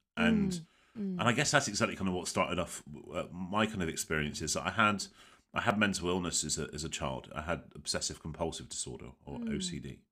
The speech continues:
Speaker 1: And, uh, I'm forty-three now. So, like, back in the day, the, the treatment for O C D was not the, what it is now. The
Speaker 2: Yeah.
Speaker 1: solutions were not in
Speaker 2: Yeah.
Speaker 1: place. The awareness was not as high. Be-, so because it went largely kind of untreated,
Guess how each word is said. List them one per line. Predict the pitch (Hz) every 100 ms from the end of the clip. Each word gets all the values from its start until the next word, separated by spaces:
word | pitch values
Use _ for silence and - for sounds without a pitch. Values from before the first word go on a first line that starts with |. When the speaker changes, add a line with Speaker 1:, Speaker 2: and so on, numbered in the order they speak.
| _ - - - - -
Speaker 1:
And, | 87 87 85 82 - _ _ _
uh, | 87 85 80
I'm | 98
forty-three | - 92 67 - 87 73
now. | 64 -
So, | - 82 71 -
like, | 76 71 -
back | 90 -
in |
the | 78
day, | 78 80
the, | 69 71 -
the |
treatment | 76 - 95 90 85 78
for | - 82 76 76 71 - - _ _ -
O | 80
C | - 76
D | 76 76
was | 71 76
not | 92 87 76
the, | 82 - 71 82
what | 90
it | 80
is | 82 78
now. | 78 80 90
The | 78 71 -
Speaker 2:
Yeah. | - 87
Speaker 1:
solutions | 87 80
were | 80
not | 80
in | 78
Speaker 2:
Yeah. | 76
Speaker 1:
place. | 85 85
The | 82
awareness | 78 87 85 -
was | -
not | 82 69
as | -
high. | 87 85 78 - - - - - _ _ _ _
Be-, | -
so | 92 117
because | 98 107 113 107
it | 101
went | 98 92
largely | 101 95 - 87 85 87
kind | - 90
of | 82
untreated, | 85 - 101 92 85 76